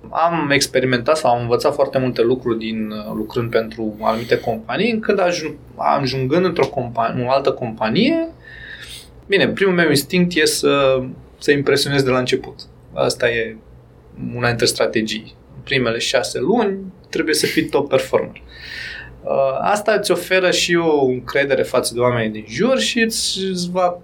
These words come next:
conferi diverse avantaje ulterior, din prisma timpului liber, din prisma expertizei, din mai multe lucruri. E de discutat aici. Și cumva,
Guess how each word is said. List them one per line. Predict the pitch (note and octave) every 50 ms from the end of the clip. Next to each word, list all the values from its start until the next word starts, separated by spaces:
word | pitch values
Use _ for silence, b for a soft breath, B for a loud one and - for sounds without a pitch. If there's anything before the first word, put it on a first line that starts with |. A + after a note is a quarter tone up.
| - -
conferi | - F3+ F3 E3+ - F3+ F3 F#3+
diverse | F3+ E3+ E3 E3+ E3+ F3+ F3 - - F3 E3 D#3+ D#3
avantaje | D3 D3 C#3+ D3+ D3 D3+ D3 D3+ D3 D3 C#3 C#3
ulterior, | C3+ C3+ B2+ B2+ - B2 A#2+ A#2+ G#2+ G#2+ - -
din | - D3+ D#3 D3+ C#3+ C#3+
prisma | - D3 C#3 C3 C3+ C3 C#3 C3
timpului | C3 C#3+ C#3 C3 B2+ - C3 C3+ C3+
liber, | A#2+ A2 G#2 G#2 A2 A2+ A2+ A2+
din | A#2 A#2+ A#2+ A#2
prisma | A#2 B2+ B2 - B2 B2+ B2+ B2+ B2 B2 A#2+ A#2+ A#2+
expertizei, | B2 B2 - - - - B2+ B2+ - - A2+ G#2+ G#2+ A2 A2 A2+ A2+
din | A#2+ B2 C3 C3 C3 - -
mai | E3 E3+ E3+ F3+ F3+ F3+
multe | C#3 A#2 A2 A2
lucruri. | G#2 G2+ G2 - G2+ A2 A#2+
E | C3+ C#3 C3+ B2+ B2 B2
de | B2+ B2+
discutat | B2 B2+ B2 - - B2 A#2+ G#2+ - -
aici. | A#2 G#2+ G#2+ - - B B B B B B B B B B B B - - - - - - -
Și | - - - E3+
cumva, | - F3 F3+ F3+ A3+ C4 C#4 D#4+